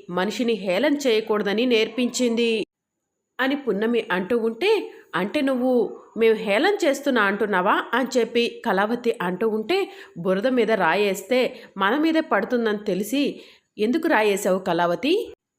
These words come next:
ఇప్పుడు అదంటన్న మాటలను పడాలి కానీ నోరు తెరవకూడదు, అరవకుండా అన్నం తిను" అని చెప్పి భానుమతమ్మ చెప్పడంతో ఈ అమ్మమ్మ గారు మమ్మల్ని అంటుందా,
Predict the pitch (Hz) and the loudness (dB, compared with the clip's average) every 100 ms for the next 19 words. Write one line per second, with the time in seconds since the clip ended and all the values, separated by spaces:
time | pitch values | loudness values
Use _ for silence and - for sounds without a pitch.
0 | _ _ _ _ - - 226 269 262 - | _ _ _ _ -16 -4 0 2 0 0
1 | 214 196 202 277 277 240 190 202 254 240 | 0 2 2 0 2 2 2 2 2 0
2 | 233 208 190 220 208 190 196 349 311 - | 0 0 2 2 0 0 2 2 2 -2
3 | - - _ _ 208 220 294 294 190 196 | -8 -20 _ _ -2 0 0 0 0 0
4 | 208 214 202 202 - - 196 247 247 202 | 0 0 2 0 0 0 0 0 -2 -2
5 | 269 - 240 294 269 220 220 - 233 247 | -2 0 0 2 2 0 -2 -2 -2 0
6 | 240 208 233 233 - - - _ _ _ | 0 0 -2 -4 -6 -12 -20 _ _ _
7 | - 180 - 190 185 233 233 226 214 208 | -20 -16 -2 0 2 0 0 -2 -2 -2
8 | 185 - 208 202 320 453 370 - - _ | -4 -2 -2 0 0 2 0 -4 -16 _
9 | _ - 247 240 170 180 202 220 208 208 | _ -8 -2 -2 -2 -2 0 0 2 2
10 | 196 - 185 175 190 214 220 202 208 220 | 0 -2 -2 0 2 2 2 0 0 -2
11 | 220 | 2